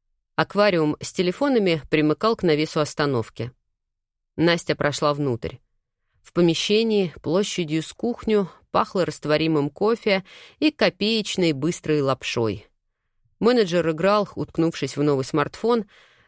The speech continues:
до Насти ему не было совершенно никакого дела. Паспорт он, естественно, не спросил.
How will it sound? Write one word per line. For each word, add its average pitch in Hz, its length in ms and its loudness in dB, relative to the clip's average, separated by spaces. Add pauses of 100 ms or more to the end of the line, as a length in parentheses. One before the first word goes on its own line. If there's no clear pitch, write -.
до 190 160 2
Насти 247 420 0
ему 226 180 2
не 214 200 2
было 190 200 0
совершенно 185 680 -2
никакого 143 560 -2
дела. 113 440 -4 (640)
Паспорт 208 460 0
он, 196 140 2
естественно, 151 760 -2
не 135 160 -2
спросил. 117 680 -6